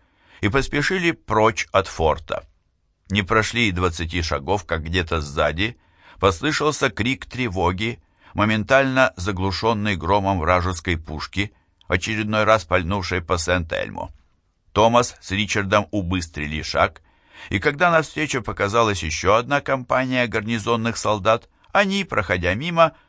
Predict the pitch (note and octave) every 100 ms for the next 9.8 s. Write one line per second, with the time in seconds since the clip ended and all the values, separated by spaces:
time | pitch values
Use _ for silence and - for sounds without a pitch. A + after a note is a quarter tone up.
0 | _ _ G2 F#2 G#2 G2 B2 A#2+ A2 F2+
1 | F#2 E2 F#2 - - - A#1+ - _ _
2 | _ _ _ _ E3+ F3+ - C3 - F2+
3 | D#2+ C3+ C3 A#2+ F#2 E2 E2 E2+ G#2 E2+
4 | D#2 D#2+ E2+ D#2 D2 C#2 F#2 F#2 F2+ -
5 | A2 _ _ _ E2+ F2 D#2 E2+ - E2
6 | - E2 B1+ B1 G#1 A1 - _ _ _
7 | _ _ _ - G2 F2 F#2 F2 F2+ F2+
8 | G2 G2 F2+ - F2+ D#2+ F2+ E2+ E2 -
9 | E2 D#2 D#2+ C#2+ C#2+ D#2+ G2 -